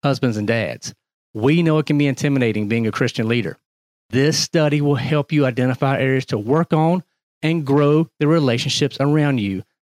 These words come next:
that will make an impact for the kingdom. If you still feel uncertain, remember, God does not call the qualified.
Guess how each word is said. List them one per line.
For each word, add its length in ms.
that 100
will 80
make 220
an 100
impact 480
for 140
the 80
kingdom. 500
If 220
you 120
still 300
feel 240
uncertain, 640
remember, 560
God 320
does 180
not 280
call 280
the 80
qualified. 800